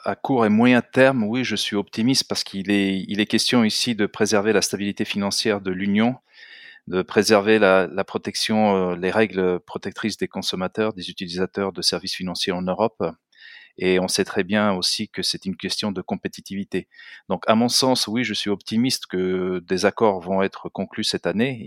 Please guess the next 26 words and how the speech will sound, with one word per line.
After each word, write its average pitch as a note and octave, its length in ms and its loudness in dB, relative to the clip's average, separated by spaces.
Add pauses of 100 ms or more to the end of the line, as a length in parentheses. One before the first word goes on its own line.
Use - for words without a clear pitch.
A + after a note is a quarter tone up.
(100)
Il D#2+ 160 -12
y E2+ 80 -2
a D#2+ 120 -2
des F2+ 180 -6
négociations F#2+ 600 -2
en F2 60 -4
cours F#2 240 -8
dans E2+ 160 -10 (100)
beaucoup G#2 240 -4
de G2+ 60 -6
domaines, G#2+ 340 2
puisque - 360 -4
on, E2 520 -2
on F#2+ 60 -8
l'a F#2 140 2
pas G2+ 180 4
expressément G2 580 -2
dit, A2 220 -2
mais G2+ 200 4 (520)
l'accord G2 320 4
de G2 80 2
décembre G#2 400 2
l'année G2 180 2
dernière G#2 640 2
est F#2 140 -8
resté G#2 520 -2